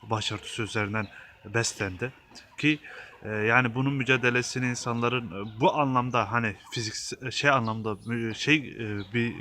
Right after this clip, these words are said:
güzeldir. Yani insanlar giyinsin, ist-, e, açılıp saçılmak asıl zulüm budur. Neden? Bu saldırıdır. Bir insana sen zihnini, kend-, seni pis, vücudun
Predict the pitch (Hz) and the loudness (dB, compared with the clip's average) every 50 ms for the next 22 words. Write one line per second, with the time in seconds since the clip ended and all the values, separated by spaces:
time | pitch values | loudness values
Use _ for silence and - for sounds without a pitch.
0 | 104 - 117 113 139 135 120 98 101 - - - - - 101 101 104 104 107 107 | -6 -4 2 6 8 8 8 6 0 -6 -10 -12 -12 -8 -6 -6 -4 -4 -4 -4
1 | - - 120 117 120 117 110 - - - - - 117 113 113 113 107 - - 123 | -6 -6 -6 -2 -2 -2 -2 -2 -8 -12 -6 -4 -2 -2 -2 -2 -4 -4 -6 -6
2 | 113 110 101 - - - - - - - - - - - - - 107 107 107 110 | -6 -6 -6 -10 -12 -16 -18 -16 -14 -12 -12 -12 -12 -14 -12 -8 -4 -2 0 0
3 | 110 - - 110 - - - 131 120 - - 160 170 - - 127 113 - 139 156 | -2 -2 -6 -10 -12 -8 -6 -4 0 0 2 2 2 0 0 -4 -4 -4 -4 -4
4 | 208 - - 123 - - - 175 156 - _ _ _ 120 104 104 113 165 196 170 | -4 -4 -4 -4 -4 -2 -4 -6 -6 -8 _ _ _ -10 -8 -2 0 0 0 0
5 | 131 113 - 101 - - - 110 123 127 202 185 151 - - - - 110 113 101 | -2 -4 -4 -6 -8 -6 -6 -4 -4 -4 -4 -6 -8 -8 -8 -4 -2 -2 0 0
6 | 113 113 123 110 98 - - - - 127 123 110 - - 110 107 117 - - 120 | -2 -2 -4 -4 -8 -10 -10 -6 -4 -2 -2 -2 -4 -4 -6 -6 -6 -4 -4 -4
7 | 110 - - - - - - - - 117 131 127 113 113 110 113 139 156 147 - | -4 -4 -8 -12 -12 -14 -14 -8 -2 -2 0 0 0 -2 -2 -2 -2 -2 -4 -6
8 | - - - - - 123 120 120 107 - - 120 120 123 - - - 180 160 - | -12 -12 -6 0 2 2 2 0 -2 -4 -2 -2 -2 -2 -2 0 0 0 2 0
9 | - 605 587 - - - - - - - - - 120 104 117 107 - 127 113 | -2 -6 -8 -10 -12 -12 -14 -14 -14 -14 -8 -6 -4 -4 -4 -2 -2 -2 -2